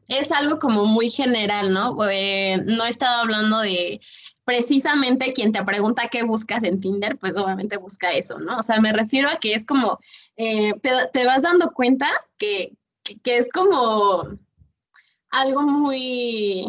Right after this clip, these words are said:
marcado. O sea, cuando te preguntan qué, qué, qué buscas en Tinder, es como de, "Ah, este güey". O sea, bueno, ay, perdón, no sé si puedo <laughs> decir groserías o no, pero, o sea, es como, <laughs> ¿no? O sea, como, mm, ya sé qué, qué me va a preguntar,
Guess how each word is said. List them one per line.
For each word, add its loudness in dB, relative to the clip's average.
marcado. -2
O -2
sea, -4
cuando 0
te -4
preguntan 0
qué, -4
qué, -4
qué -4
buscas 0
en 2
Tinder, 0
es -2
como -2
de, 2
"Ah, 0
este -12
güey". -16
O 0
sea, 0
bueno, 0
ay, -2
perdón, 0
no 2
sé -6
si -4
puedo 2
<laughs> -2
decir -2
groserías 2
o 0
no, 0
pero, 2
o 2
sea, 2
es 0
como, 0
<laughs> -2
¿no? 0
O 2
sea, -2
como, -4
mm, 0
ya 2
sé 0
qué, -4
qué 0
me 2
va 0
a 0
preguntar, 0